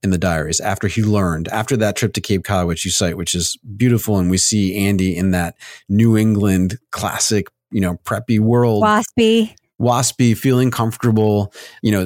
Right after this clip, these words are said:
Speaker 1: child of immigrants from Pittsburgh, could never have dreamed before of, of, of feeling like he would fit in. Um, he promises to John that he won't reference him. So he starts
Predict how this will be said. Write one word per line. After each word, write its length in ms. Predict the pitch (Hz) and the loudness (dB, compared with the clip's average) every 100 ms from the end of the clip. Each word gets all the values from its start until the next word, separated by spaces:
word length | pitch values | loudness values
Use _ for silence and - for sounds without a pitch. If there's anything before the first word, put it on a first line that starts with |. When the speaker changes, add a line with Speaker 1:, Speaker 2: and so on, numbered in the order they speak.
| 78 | -4
Speaker 1:
child 280 | - 110 110 | -2 0 0
of 80 | 104 | 2
immigrants 640 | 107 95 104 98 - - | 0 0 0 0 -2 -4
from 220 | - 101 | 0 0
Pittsburgh, 600 | 113 101 - 101 92 87 - 117 | 0 -4 -2 0 0 -2 -8 -8
could 160 | - 120 | -2 0
never 240 | 120 110 | 2 0
have 180 | 110 101 | -2 -2
dreamed 480 | 104 113 98 90 82 | 0 0 0 -2 -4
before 560 | 87 90 73 - - _ | -6 -4 -6 -8 -14 _
of, 140 | 98 92 | -6 -4
of, 280 | - 92 82 - | -2 -2 -4 -4
of 120 | 95 | -4
feeling 300 | 90 104 92 | -2 0 0
like 180 | 90 80 | 0 -2
he 120 | - | -2
would 160 | 82 76 | -4 -4
fit 160 | 98 110 | -2 2
in. 320 | 123 87 85 - - - - 110 | 2 2 -2 -10 -20 -20 -10 -2
Um, 340 | 101 98 92 - | 0 2 0 -4
he 160 | - | -4
promises 640 | 151 - 131 135 123 120 - | -4 -2 -2 0 0 -2 -2
to 80 | |
John 300 | 104 104 92 | -2 0 0
that 100 | 90 | 0
he 80 | 90 | 0
won't 400 | 104 101 101 98 _ _ | 0 2 0 -2 _ _
reference 480 | 104 101 - 104 - | -4 -2 0 -2 0
him. 160 | 92 85 | -2 -2
So 140 | 104 | -2
he 80 | 101 | -2
starts 520 | - 113 110 - - | 0 -2 -2 -6 -8